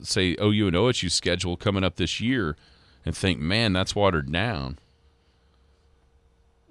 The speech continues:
Okay, from there, take out each other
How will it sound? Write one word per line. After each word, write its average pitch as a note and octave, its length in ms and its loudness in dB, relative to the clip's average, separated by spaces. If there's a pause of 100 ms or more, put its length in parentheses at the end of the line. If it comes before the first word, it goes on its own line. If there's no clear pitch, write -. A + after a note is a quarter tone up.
(100)
Okay, G2+ 540 0
from - 260 0
there, A#2 220 4
take G#2 320 0
out F#2+ 160 4
each - 260 -2
other A2 400 2